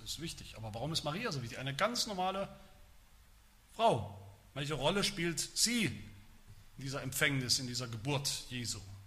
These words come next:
Warum war sie wichtig? Hätte Gott nicht ganz allein, sozusagen, könnte man ja mal als Gedankenspiel durchspielen, hätte Gott nicht allein durch den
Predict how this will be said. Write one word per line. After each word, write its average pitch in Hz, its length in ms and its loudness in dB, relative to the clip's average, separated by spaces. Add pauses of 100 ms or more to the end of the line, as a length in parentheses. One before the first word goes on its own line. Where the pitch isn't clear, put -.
Warum 170 200 -8
war 165 120 -2
sie 143 140 -6
wichtig? - 380 -12 (600)
Hätte 135 200 -2
Gott 139 220 -4
nicht 143 260 -2
ganz 139 180 4
allein, 151 480 6 (340)
sozusagen, 208 440 -6
könnte 156 200 -2
man 139 180 0
ja 123 240 0 (260)
mal 117 260 -4 (380)
als - 120 -6
Gedankenspiel 170 840 4
durchspielen, 180 520 2
hätte 160 200 4
Gott 156 200 2
nicht 170 180 2
allein 143 440 6
durch 240 160 4
den 214 220 -2